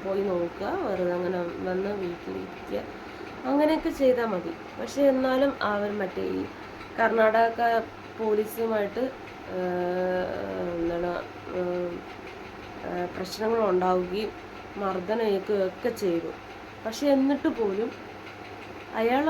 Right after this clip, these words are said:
അതൊന്നും പിന്മാറിയില്ല. അയാൾ അർജുൻ്റെ വണ്ടി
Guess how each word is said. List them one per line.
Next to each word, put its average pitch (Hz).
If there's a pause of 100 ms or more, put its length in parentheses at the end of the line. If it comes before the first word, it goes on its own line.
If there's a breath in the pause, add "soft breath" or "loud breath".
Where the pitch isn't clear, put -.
അതൊന്നും 302
പിന്മാറിയില്ല. 247 (540)
അയാൾ 185 (3000)
അർജുൻ്റെ 254 (960)
വണ്ടി 214